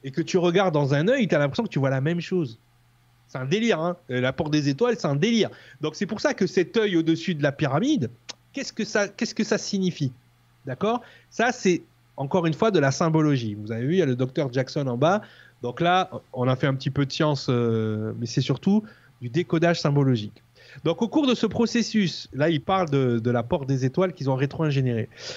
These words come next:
Une série d'anneaux, alors ça retenez-le aussi, une série d'anneaux d'énergie électromagnétique complexe qui se croisent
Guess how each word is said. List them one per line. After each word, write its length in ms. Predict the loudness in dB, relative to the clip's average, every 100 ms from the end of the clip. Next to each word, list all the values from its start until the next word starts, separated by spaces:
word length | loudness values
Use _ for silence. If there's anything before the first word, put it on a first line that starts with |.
| -16 -12 -4
Une 240 | 2 2
série 440 | 2 2 4 4
d'anneaux, 460 | 4 4 4 2 0 -2
alors 180 | -4
ça 240 | 0 0 0
retenez-le 480 | 0 0 2 2 2
aussi, 280 | 2 0 -8 -14 -16 -6
une 180 | -2 -2
série 460 | 0 0 2 2
d'anneaux 300 | 2 2 2
d'énergie 420 | 2 2 0 0
électromagnétique 680 | -2 -2 -2 0 0 -2 -4
complexe 520 | -2 -4 0 -2 -2
qui 140 | -6 -6
se 140 | -2
croisent 520 | -2 2 2 2 0